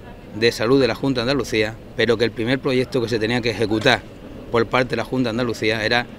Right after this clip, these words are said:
el centro de salud de San Pedro Alcántara. Y así lo hizo. Pero además no un proyecto cualquiera. Había un proyectito en un cajón de un millón y pico de euros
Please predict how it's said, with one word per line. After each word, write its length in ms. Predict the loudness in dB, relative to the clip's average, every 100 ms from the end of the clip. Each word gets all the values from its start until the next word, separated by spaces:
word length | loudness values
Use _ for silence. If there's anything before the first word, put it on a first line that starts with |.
| -10
el 160 | -4 -4
centro 480 | 0 2 2 2 0
de 220 | -2 -8
salud 320 | -4 0 0 -2 -14 -14 -14 -12 -10 -2 0
de 80 |
San 160 | 0 0
Pedro 220 | 0 0
Alcántara. 360 | -2 -6 -8 -10 -14 -16 -14 -12 -10 -10 -10 -12 -14 -14 -14 -14 -14 -4
Y 120 | 4 6
así 360 | 6 4 4 -2 -12 -14 -10 2
lo 160 | 6 6
hizo. 240 | 4 -4 -8 -12 -12 -12 -12 -12 -12 -12 2
Pero 120 | 6
además 280 | 8 6 6 4 0 4
no 160 | 6
un 80 | 6
proyecto 400 | 6 6 6 4
cualquiera. 540 | 4 4 4 4 0 -4 -16 -18 -16 -2
Había 220 | 2 4
un 80 | 4
proyectito 560 | 4 2 2 2 2 4
en 60 |
un 120 | 2 2
cajón 360 | 2 4 2
de 80 | 2
un 120 | 0
millón 260 | 0 0 0
y 40 |
pico 480 | 0 -2 0 0 2
de 180 | 2 4
euros 320 | 4 4 2